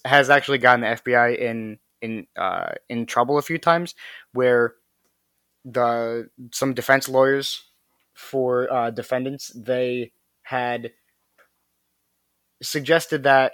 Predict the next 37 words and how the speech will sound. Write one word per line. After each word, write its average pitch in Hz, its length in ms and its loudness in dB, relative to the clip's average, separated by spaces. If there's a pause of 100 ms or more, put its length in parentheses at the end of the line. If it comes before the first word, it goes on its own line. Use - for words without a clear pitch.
if 147 220 -4
you, 175 340 -6 (580)
if 170 240 4
the 151 220 2
police 160 500 -4 (400)
revealed 139 720 0
their 127 440 0
technique 110 600 -8
for 110 540 -4 (240)
taking 123 300 -6
down 110 220 2
these 98 160 -12
sites, 101 420 -2 (400)
then 127 280 4
it 127 60 0
would 123 160 -2
be 120 160 -4
justification 117 720 -8
for 113 340 -4
these 113 160 -12
people 110 240 -12
to 110 80 -12
go 107 140 -4
away. 101 340 0
So 117 300 0
they 127 120 0
actually 147 320 0
haven't 135 260 2
been 127 100 -2
able 127 200 -2
to 123 100 -8
nail 120 300 -2
a 117 60 -4
few 123 200 -8
people 120 260 -6
down 120 320 -2
because 120 640 -2